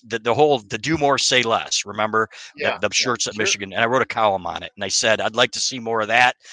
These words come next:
Speaker 1: Uh, I don't have any problems with guys with swagger. Don't get me wrong, but you darn well better back it up." Uh, and that's something that they haven't done too often, and he hasn't had enough help at times either. So I'm not faulting him for the effort against Rutgers,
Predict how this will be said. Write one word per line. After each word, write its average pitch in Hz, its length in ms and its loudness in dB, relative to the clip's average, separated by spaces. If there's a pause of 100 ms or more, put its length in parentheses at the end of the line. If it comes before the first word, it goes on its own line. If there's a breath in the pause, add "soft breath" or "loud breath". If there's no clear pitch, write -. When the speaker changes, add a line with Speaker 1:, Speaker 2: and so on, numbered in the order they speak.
(280 loud breath)
Speaker 1:
Uh, 92 220 0
I 110 100 6
don't 147 280 2
have 120 240 4
any 165 160 0
problems 156 520 2
with 117 140 -12
guys 120 260 -2
with 107 120 -10
swagger. 104 520 -2 (200 soft breath)
Don't 110 120 -8
get 113 140 -6
me 101 100 -10
wrong, 98 340 2
but 95 180 -8
you 143 80 -12 (220)
darn 131 260 2
well 127 180 2
better 107 220 -2
back 110 320 -6
it 95 40 -6
up." 104 280 0 (400 loud breath)
Uh, 90 240 2
and 104 120 -2
that's 104 160 -2
something 104 380 -6
that 95 220 -6
they 90 120 -10
haven't 113 260 -2
done 110 160 -2
too 107 200 -6
often, 104 320 0
and 90 100 -10
he 120 140 -8
hasn't 127 300 -6
had 113 320 0 (240 soft breath)
enough 123 200 0
help 156 280 0
at - 80 -12
times 98 400 -4
either. 139 260 -10
So 90 380 -6 (240 loud breath)
I'm 113 120 2
not 143 180 4
faulting 147 280 4
him 120 140 -4
for 117 120 -8
the 107 120 -4
effort 101 240 -4
against 98 260 -10
Rutgers, 104 460 -8